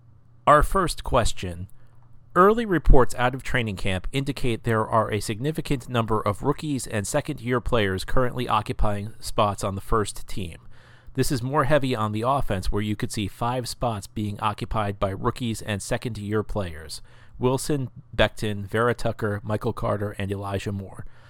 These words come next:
Do you think this is due more to a philosophy of this new regime? Perhaps is this an indicator of just how well these guys are playing, or, or is it a referendum on just how bad the talent has been on this roster?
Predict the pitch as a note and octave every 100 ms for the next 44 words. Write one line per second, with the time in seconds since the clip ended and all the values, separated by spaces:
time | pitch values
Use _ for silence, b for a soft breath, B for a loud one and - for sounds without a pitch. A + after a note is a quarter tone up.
0 | B B - B2+ C3+ E3+ D#3 A#2+ A#2+ B2
1 | A#2 G#2 B2 A#2+ A2 A2 A2+ - B2 -
2 | G2+ G#2+ A#2+ C3+ - C3 B2 A2+ B2 -
3 | B2+ B2 B2 B2 A#2+ B2+ C3+ C3 b b
4 | b b b - A#2+ B2 A#2 G#2+ A2+ A#2
5 | A#2 B2 B2+ C3+ A2+ G2+ - A2+ - A2
6 | G#2+ A2+ A2 G#2+ A2 G#2 G#2 - A2 B2
7 | C3 B2+ B B B - B2 C3 C3+ -
8 | B2+ C#3 B2 A#2+ G#2+ A#2+ - A2+ A2+ G#2+
9 | G2+ G#2 G2 A2+ - - G#2 G#2 G2+ G2
10 | - G#2 - - B2+ B2 A2+ G#2+ F#2+ G2
11 | F#2+ - G2 G2 G2 G2 - F#2+ F#2+ G2
12 | - - G2+